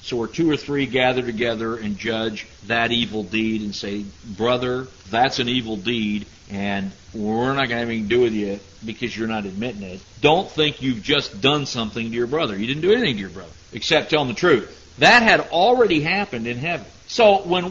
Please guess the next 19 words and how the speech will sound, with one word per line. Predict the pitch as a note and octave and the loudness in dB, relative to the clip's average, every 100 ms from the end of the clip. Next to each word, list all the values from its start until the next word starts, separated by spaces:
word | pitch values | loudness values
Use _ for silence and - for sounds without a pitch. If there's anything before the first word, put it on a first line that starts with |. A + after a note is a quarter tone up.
| F3 | -2
when | E3 D3 | -2 -2
First | C#3+ - F3+ - | -4 -4 -4 -2
Corinthians | E3 D3 B2+ A2 | -4 -2 -6 -4
five | - F3+ A#3+ - | 2 4 4 2
comes | B2+ G#2 | -4 -4
along | G#2 G#2+ A2 | -6 -4 -4
and, | A2 | -4
he, | A#2 A2+ | -4 -4
and | G#2 | -4
the | G#2 | -4
apostle | G2 C#3 E3+ B2+ | 0 2 2 0
says, | G#2 G2 F2+ - - - - | -8 -8 -10 -14 -20 -8 4
"Put | G#3 G3+ | 4 8
that | D3+ B2+ | 4 4
wicked | B2+ E3 E3 G#2 | 2 2 2 -4
person | A#2 D3+ - G#2+ | -2 -2 -2 -4
out | A#2 E3+ C3+ - | 2 2 2 -4
from | - E3 G#3 | -4 -2 -2
you" | F2 | -8